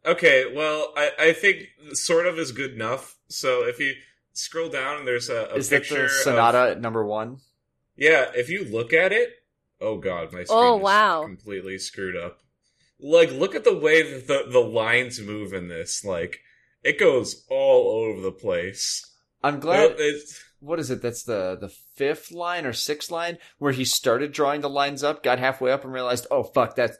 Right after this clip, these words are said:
Speaker 2: totally the wrong angle."
Speaker 1: <laughs>
Speaker 3: <laughs> This, like, makes me,
Speaker 1: Like
Speaker 3: it makes me feel drunker than I am looking at this. Like,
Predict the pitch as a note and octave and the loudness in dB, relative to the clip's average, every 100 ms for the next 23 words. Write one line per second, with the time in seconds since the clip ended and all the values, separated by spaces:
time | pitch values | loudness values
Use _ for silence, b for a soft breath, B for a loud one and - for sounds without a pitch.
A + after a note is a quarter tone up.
0 | - C#3+ B2+ B2+ B2 A2+ A2+ A2 A2 G#2 | -2 2 4 4 2 0 2 2 0 -2
1 | G#2 G2 F#2+ G2+ C3+ D3+ - F#3 E3+ D#3 | -6 -8 -12 -14 -8 -4 0 2 6 6
2 | - C4+ D4+ - C#4+ - B3+ - B B | 6 4 2 2 0 0 -14 -14 B B
3 | B B B B _ _ B3 C#4 F4+ C#4+ | B B B B _ _ -2 2 2 2
4 | B3+ A#3+ C#4+ B3+ - D3+ D3 C#4 C#4+ D#4 | 2 2 0 0 2 4 4 2 2 0
5 | - D#4+ D#4 C#4+ A#3+ G#3 G3+ A3+ A3+ G#3 | 0 -2 0 0 -2 0 0 0 -4 -2
6 | F#3 E3+ - F3 A3 G#3 D#3 D#3+ D3 C#3+ | -2 -2 -2 -2 -2 -4 -8 -8 -10 -10
7 | C#3+ C#3+ C#3 D3+ - F#3 E3+ E3 | -10 -8 -6 -6 -6 -2 0 0